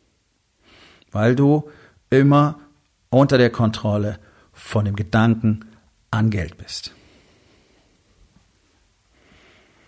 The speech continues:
Einzige Möglichkeit, sich als Mann zu befreien,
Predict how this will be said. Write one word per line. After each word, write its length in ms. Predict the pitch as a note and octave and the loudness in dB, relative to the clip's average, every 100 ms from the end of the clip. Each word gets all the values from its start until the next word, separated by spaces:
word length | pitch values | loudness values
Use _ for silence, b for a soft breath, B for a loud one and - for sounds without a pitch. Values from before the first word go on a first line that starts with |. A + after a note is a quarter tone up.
| b b b _ _ _ _ _ | b b b _ _ _ _ _
Einzige 420 | F3 E3+ E3+ D#3 | -2 -2 -2 -2
Möglichkeit, 720 | D3+ C3+ A#2 G#2+ - G2 D2 - | 0 -2 -2 -6 -4 -6 -6 -12
sich 220 | - - | -12 -10
als 200 | F#2 - | -6 0
Mann 400 | A2 B2 F3 F3+ | 4 4 2 -2
zu 140 | - | -2
befreien, 400 | C#3 - F2+ D#2+ | -2 0 -2 -4